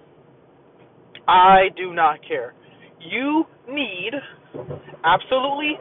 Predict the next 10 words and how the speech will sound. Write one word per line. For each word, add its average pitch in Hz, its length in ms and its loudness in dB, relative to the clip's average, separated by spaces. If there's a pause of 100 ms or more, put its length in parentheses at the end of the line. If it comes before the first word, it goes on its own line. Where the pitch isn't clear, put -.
(420)
need 294 640 -4 (1800)
a 220 420 0
minimum 233 520 2 (120)
of 185 160 0 (580)
two 240 420 0 (1000)
superstars 202 540 0
to 208 80 -10
win 196 100 -2
a 185 100 -6
championship. 147 580 -10